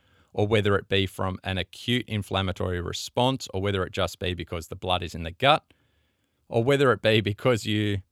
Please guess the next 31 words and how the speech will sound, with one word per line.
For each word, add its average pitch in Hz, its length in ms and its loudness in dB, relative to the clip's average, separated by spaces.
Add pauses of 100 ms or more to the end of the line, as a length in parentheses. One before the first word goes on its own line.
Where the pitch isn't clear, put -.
(200)
have 117 200 2
been 104 160 0
hyperventilating 95 880 0
a 82 60 -6
bit. - 240 -6 (100)
Like, 107 300 2 (100)
so 131 220 2
if 117 140 0
you're 143 120 4
talking 113 560 0
a 95 140 -2
lot, 98 540 -2 (640)
and 101 80 -4
I 107 60 0
encourage 143 380 2
my 101 140 0
clients, 117 460 0
like, 95 180 -4
if 104 140 -8
they've 123 180 -2
got 101 160 -4
a 90 60 -2
job 120 400 2
where 98 100 -2
they 95 320 0
have 90 220 -4
to - 80 -16
talk 170 320 0
quite 98 240 0
a 85 40 0
bit, 85 240 -6